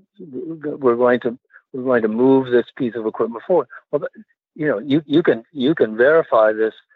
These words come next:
for me, but I have no knowledge of any equestrian organization of any kind anywhere in the world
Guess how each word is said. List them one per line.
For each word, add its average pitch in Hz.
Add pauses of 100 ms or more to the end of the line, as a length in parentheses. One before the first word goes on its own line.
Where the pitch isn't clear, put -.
(200)
for 123
me, 113
but 110
I 143
have 120
no 127
knowledge 127
of 113 (100)
any 143
equestrian 120
organization 123
of 117
any 139
kind 120
anywhere 147
in 110
the 107
world 123